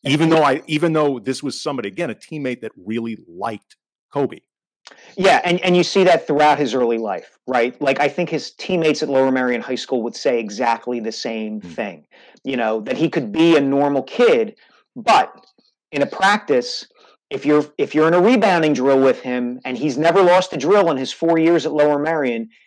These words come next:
Speaker 1: he will freaking shove you into the wall by the small of your back to grab that rebound. And he does that to, like, the, the second best player on the team, <laughs> Dan Grazio,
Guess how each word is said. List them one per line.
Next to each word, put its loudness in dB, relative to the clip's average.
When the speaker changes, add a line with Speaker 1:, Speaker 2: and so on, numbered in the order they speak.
Speaker 1:
he 2
will 4
freaking -2
shove 2
you 2
into -4
the 2
wall 4
by 4
the -2
small 4
of 2
your 2
back 0
to -2
grab 4
that 4
rebound. 0
And 2
he -2
does 4
that 2
to, 2
like, -8
the, -2
the -6
second 0
best -2
player 2
on 0
the -2
team, 0
<laughs> 0
Dan 0
Grazio, 2